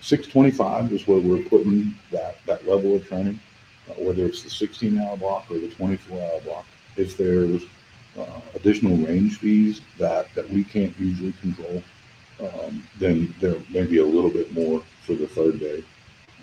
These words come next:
Um, but I, I think, uh, the, the classroom work is what's missing from the two-day. I think it's critical.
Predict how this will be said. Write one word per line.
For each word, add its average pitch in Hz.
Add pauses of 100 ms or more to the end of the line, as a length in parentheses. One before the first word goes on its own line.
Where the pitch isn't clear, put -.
Um, - (280)
but 92 (240)
I, 90
I 90
think, 98 (480)
uh, - (160)
the, - (120)
the -
classroom 101
work 107 (220)
is 90
what's 90
missing 90
from 80
the 78
two-day. 90 (540)
I -
think 87
it's -
critical. 98